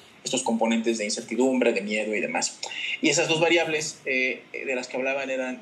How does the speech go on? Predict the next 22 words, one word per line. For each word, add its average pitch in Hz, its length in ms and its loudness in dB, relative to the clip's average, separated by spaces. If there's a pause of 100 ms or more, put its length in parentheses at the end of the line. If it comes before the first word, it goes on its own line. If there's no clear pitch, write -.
por 135 140 -4
un 143 80 -2
lado, 147 180 2
la 127 140 2
velocidad 127 520 -2
con 139 160 -8
la 117 100 -6
cual 131 300 -2
te 120 60 -12
puedes 135 360 -4
adaptar - 340 -4
y - 40 -4
puedes 214 280 -2
implementar 113 760 -2 (480)
algunos 143 480 2
cambios. 127 720 0 (360)
Eh, 117 360 2
claramente, 143 460 0
pues, 120 240 -2
el, 117 220 -2
el 123 120 -2
más 127 460 -2